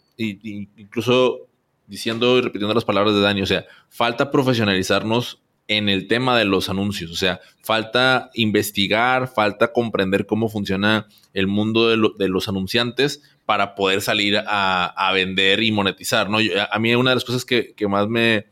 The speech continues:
que, que más re-, escucho repetitivamente en el, en el ámbito del podcasting es, "¿Cómo monetizo? ¿Y cómo monetizo, no?". O sea, eh, hacen el, hacemos el podcast, y yo también estu-, estu-, estuve ahí, ¿no?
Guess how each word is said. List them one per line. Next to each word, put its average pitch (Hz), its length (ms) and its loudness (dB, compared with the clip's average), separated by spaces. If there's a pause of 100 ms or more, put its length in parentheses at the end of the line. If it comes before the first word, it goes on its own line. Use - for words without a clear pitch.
(540)
que, 101 360 -2
que 98 140 0
más 107 340 0
re-, 143 300 -2 (180)
escucho 127 560 2
repetitivamente 113 840 -2
en 101 60 0
el, 98 120 2
en 101 160 0
el 98 100 -2
ámbito 113 240 -2
del 110 100 -2
podcasting 110 560 -4 (160)
es, - 340 -4 (120)
"¿Cómo 143 220 2
monetizo? 113 580 0
¿Y - 60 -20
cómo 127 180 2
monetizo, 107 480 0
no?". 107 180 -6 (840)
O - 40 -14
sea, 120 220 -2
eh, 117 160 -2
hacen 175 240 2
el, 170 140 0
hacemos 165 300 0
el 160 100 2
podcast, 214 520 0
y 98 80 -6
yo 104 120 0
también 123 200 0
estu-, 120 220 0
estu-, 104 240 0
estuve 107 280 2
ahí, 95 120 2
¿no? 113 160 -2